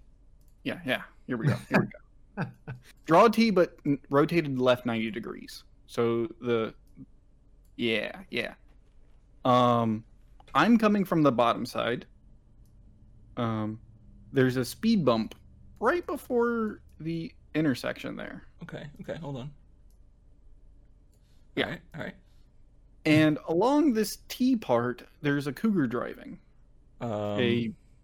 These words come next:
Speaker 1: two thousand something cougar.
Speaker 3: What color was it?
Speaker 1: I believe it was silver.
Speaker 3: Okay. And w-, w-, which way was it coming from?
Speaker 1: Uh, right to left.
Speaker 3: Right to left, so it's coming this
Speaker 1: Yeah.
Speaker 3: way.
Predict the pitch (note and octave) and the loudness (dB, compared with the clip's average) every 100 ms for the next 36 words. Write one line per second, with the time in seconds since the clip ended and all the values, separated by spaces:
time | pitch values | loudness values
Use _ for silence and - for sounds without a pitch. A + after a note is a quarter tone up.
0 | _ - - D3 C#3 B2+ A#2+ A#2 A2+ - | _ -20 -12 -6 2 2 4 2 2 0
1 | B2 A2 B2 A#2 A2+ A2+ - - D#3 A#2+ | -4 -4 -4 -2 -2 -6 -12 -4 -2 -2
2 | - - - C#3+ C#3+ A2+ F#2 - - - | -8 -14 -6 -4 0 0 -2 -6 -12 -20
3 | - - - _ - - - - - - | -20 -20 -20 _ -20 -20 -20 -20 -20 -20
4 | - - _ - _ E3+ F#3 G3 C4 C#4 | -20 -20 _ -20 _ -12 -6 0 0 0
5 | C4 F#3 - - D3+ B2+ C3+ B2 - - | -2 -4 -6 -2 0 0 -4 -12 -14 -20
6 | - - A#2+ - - - - - _ - | -20 -18 -16 -12 -12 -12 -16 -20 _ -2
7 | G#2+ G#2 A#2 B2 A#2+ C3+ C#3+ C#3+ D3+ D3+ | 0 0 0 -2 0 0 -2 -2 -2 0
8 | D3+ E3+ G3 F#3+ G#3 A3+ A#3+ - - - | -2 -4 -4 -4 -6 -6 -8 -14 -20 -20
9 | - - - _ _ - - - D3+ D3+ | -20 -20 -20 _ _ -20 -10 2 6 8
10 | D3 D3 D3 D#3 - - C3 - - - | 8 8 6 2 2 -2 -6 -6 -16 -20
11 | - - - G#2 A#2+ C3+ C3+ - - - | -20 -20 -14 -6 -2 -2 -2 -8 -20 -20
12 | _ - - - - - G#2+ G#2 - - | _ -20 -20 -20 -20 -12 -6 -4 -6 -8
13 | - A2+ - A2 G#2 G2+ G#2 G2 - - | -12 -10 -6 -4 -2 -2 -4 -6 -10 -16